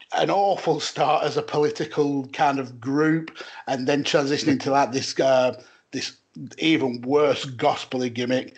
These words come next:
Uh, I think they stumbled on absolute gold when they started, uh,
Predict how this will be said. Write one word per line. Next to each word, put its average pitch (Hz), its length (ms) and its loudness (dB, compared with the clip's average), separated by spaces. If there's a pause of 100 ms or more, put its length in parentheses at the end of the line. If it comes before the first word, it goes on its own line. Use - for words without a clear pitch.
(360)
Uh, 120 420 0
I - 80 0
think 123 180 2
they 127 80 -4
stumbled 135 420 2
on 127 120 4
absolute 123 340 -2
gold 120 200 2
when 117 200 2
they 113 160 -2
started, 120 600 0
uh, 117 300 4